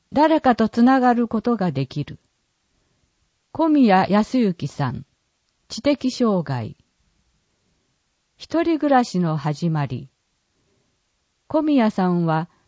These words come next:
実家から近いところで一人暮らしを十九歳からスタート。「ちゃんと一人暮らしできるの？」と家族は心配していましたが、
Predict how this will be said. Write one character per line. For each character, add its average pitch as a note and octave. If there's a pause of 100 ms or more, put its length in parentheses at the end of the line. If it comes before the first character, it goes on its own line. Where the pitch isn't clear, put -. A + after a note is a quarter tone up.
(120)
実 A3+
家 D4
か C#4
ら C4
近 C#4+
い A#3+
と F#3
こ F3+
ろ E3+
で D#3+
一 D#4
人 D4
暮 C4
ら G#3+
し F#3
を D3+ (260)
十 D4+
九 D4+
歳 F#3+
か F3+
ら D#3+
ス -
タ E3+
ー C3
ト。 - (1400)
「ち -
ゃ C4+
ん D4
と C4
一 D#4
人 D4+
暮 C4+
ら A3+
し F3+
で F#3
き B3+
る F#3
の？」 D3+ (380)
と A3+ (320)
家 C#4+
族 C4
は G3
心 B3
配 A#3+
し -
て A3
い G#3+
ま G3
し -
た C#3+
が、 C#3